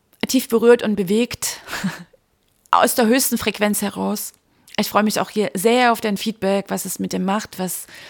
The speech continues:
du vielleicht für dich erkennst. Und wenn du für dich auch jetzt so spürst, dass deine Reise jetzt dran ist, so richtig rein und dass du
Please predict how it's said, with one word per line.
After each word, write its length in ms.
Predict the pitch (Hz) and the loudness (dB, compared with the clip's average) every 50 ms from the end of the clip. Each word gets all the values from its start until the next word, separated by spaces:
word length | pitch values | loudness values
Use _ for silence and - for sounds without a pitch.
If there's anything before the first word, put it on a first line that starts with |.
| - - | -10 -4
du 80 | - 320 | -2 -2
vielleicht 480 | - - 254 214 220 226 233 - - - | 0 2 4 4 6 4 4 2 0 -2
für 100 | 220 208 | -2 0
dich 160 | 214 208 - | 0 0 -2
erkennst. 680 | - 175 - - - 196 185 190 196 185 - - - | -4 -4 -6 -6 -8 -4 -2 -2 -2 -4 -6 -10 -8
Und 360 | - 175 - 92 - - - _ - - - - - - - - - _ _ _ _ _ _ _ _ _ _ _ _ _ - _ _ _ _ _ _ _ _ _ _ _ - | -8 -6 -6 -6 -8 -10 -16 _ -20 -20 -20 -20 -20 -20 -20 -20 -20 _ _ _ _ _ _ _ _ _ _ _ _ _ -20 _ _ _ _ _ _ _ _ _ _ _ 4
wenn 220 | 240 269 277 262 | 4 6 6 6
du 260 | 254 233 226 220 - - 202 | 4 4 4 2 2 0 -2
für 220 | - - 240 233 | 4 6 6 8
dich 360 | 190 220 214 190 - - - - _ - | 6 4 -4 -4 -6 -8 -10 -10 _ 0
auch 220 | - 202 202 - | 0 0 0 0
jetzt 340 | - - 196 190 - - - | -2 -4 -4 -4 -4 -6 -6
so 380 | - 190 185 - - 170 147 - _ _ - _ - - | -4 -4 -4 -4 -6 -10 -10 -12 _ _ -20 _ -10 -8
spürst, 800 | - - - _ _ - 240 233 202 170 165 160 - - - - | -8 -8 -8 _ _ 4 6 6 6 6 4 -2 -6 -8 -6 -4
dass 320 | 190 190 - - - - _ _ - - 185 | -4 -4 -4 -6 -10 -12 _ _ -12 -10 -8
deine 320 | - 180 190 202 196 180 175 | -6 -4 -4 -4 -4 -4 -2
Reise 300 | 175 175 180 180 180 190 | -2 -2 -2 -2 -4 -2
jetzt 400 | 180 190 180 180 - - - - | 0 0 0 0 -2 -6 -8 -8
dran 280 | - - 180 175 170 | -8 -6 -4 -4 -2
ist, 420 | 160 160 165 - - - - - - | -4 -4 -6 -8 -12 -14 -14 -12 -8
so 120 | 190 190 | -8 -8
richtig 520 | 180 - - 202 - - - 175 - - - | -6 -4 -4 -4 -2 -4 -6 -8 -8 -8 -8
rein 220 | 170 170 170 170 | -6 -4 -4 -2
und 140 | 170 175 180 | -4 -4 -4
dass 140 | 175 - - | -6 -8 -8
du 200 | 190 185 185 | -8 -10 -10